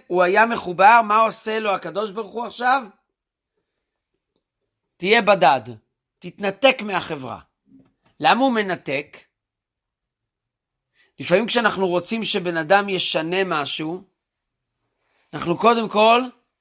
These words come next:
צריכים לנתק אותו מאיפה שהוא היה מחובר. עכשיו צריך לחבר בצורה נכונה. לפעמים מחליפים לאדם דם בגוף, מוציאים את הדם החולה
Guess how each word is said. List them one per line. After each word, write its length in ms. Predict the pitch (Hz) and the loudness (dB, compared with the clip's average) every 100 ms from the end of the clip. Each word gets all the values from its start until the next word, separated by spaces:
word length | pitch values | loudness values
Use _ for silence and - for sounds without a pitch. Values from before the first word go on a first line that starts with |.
| _ _ _ _ _ _ _ _ _ _ | _ _ _ _ _ _ _ _ _ _
צריכים 360 | - 165 226 | -12 -8 -6
לנתק 420 | 233 202 190 233 226 | -4 -4 -2 -2 -2
אותו 220 | 240 247 | 0 2
מאיפה 260 | 220 214 220 | 2 0 -2
שהוא 220 | - 208 | 0 4
היה 160 | 190 190 | 4 4
מחובר. 500 | 190 180 165 143 107 98 _ _ _ _ _ | 0 -4 2 2 2 -6 _ _ _ _ _
עכשיו 360 | - - 285 285 | -8 2 6 6
צריך 360 | - 226 240 233 | 4 -2 -2 -2
לחבר 440 | 233 - 196 254 | -4 0 2 2
בצורה 400 | 226 220 214 196 | 2 -2 0 0
נכונה. 500 | 214 214 190 185 147 | 2 0 -2 0 -2
לפעמים 560 | 135 147 180 214 254 240 - _ _ _ _ _ _ _ _ _ _ _ _ _ _ 165 | -4 -4 -4 -2 -2 -4 -8 _ _ _ _ _ _ _ _ _ _ _ _ _ _ -10
מחליפים 540 | 160 180 - 240 247 | -4 -4 -2 -2 4
לאדם 580 | 233 196 165 220 226 214 - _ _ | 6 6 6 4 4 0 -12 _ _
דם 360 | 131 131 226 226 | -6 0 0 0
בגוף, 680 | 202 160 202 156 - - - _ _ _ _ _ _ _ _ _ _ _ | -6 -6 -8 -8 -12 -20 -20 _ _ _ _ _ _ _ _ _ _ _
מוציאים 600 | 175 185 - 240 269 285 | -4 -4 -4 -2 2 4
את 160 | 269 254 | 2 2
הדם 340 | 214 226 226 | 2 4 2
החולה 640 | 220 - 185 165 175 208 | 0 -2 -2 2 2 2